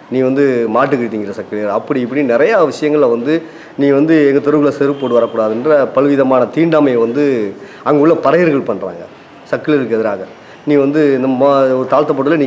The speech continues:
கீழ் சாதி, எங்களுக்கு கீழால் தான், நாங்க வந்து பறை ஐயர் சமூகத்தை சேர்ந்தவங்க நாங்க,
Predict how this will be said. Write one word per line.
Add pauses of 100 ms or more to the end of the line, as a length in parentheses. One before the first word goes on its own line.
கீழ்
சாதி,
எங்களுக்கு
கீழால்
தான்,
நாங்க
வந்து (380)
பறை
ஐயர்
சமூகத்தை
சேர்ந்தவங்க
நாங்க,